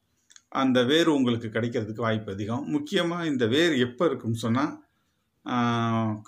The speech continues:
அந்த காணாங்கோழி வந்து குஞ்சு பிடிச்சிருக்கும்ல, ஆ, முட்டை போட்டு,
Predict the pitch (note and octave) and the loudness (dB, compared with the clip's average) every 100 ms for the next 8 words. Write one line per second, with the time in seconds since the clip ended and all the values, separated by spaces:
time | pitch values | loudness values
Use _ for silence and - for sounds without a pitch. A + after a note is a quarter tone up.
0 | - _ - A2+ A2+ G#2+ B2 C#3 C#3+ C3 | -20 _ -6 -2 0 0 0 2 2 2
1 | B2 A#2 A2+ G#2 - _ _ _ _ A#2+ | 0 0 -2 -4 -10 _ _ _ _ 0
2 | A2 A2 G#2+ A2+ A#2+ C#3 D3 C3 A#2 - | 2 2 0 0 -2 -2 -2 -2 -4 -6
3 | G#2 G#2 G2+ F#2+ F2+ _ _ _ _ - | -10 -6 -6 -6 -10 _ _ _ _ -8
4 | A2 G#2 G#2 A2 G2+ G2 C3+ | -6 -4 -2 -2 -2 -4 -8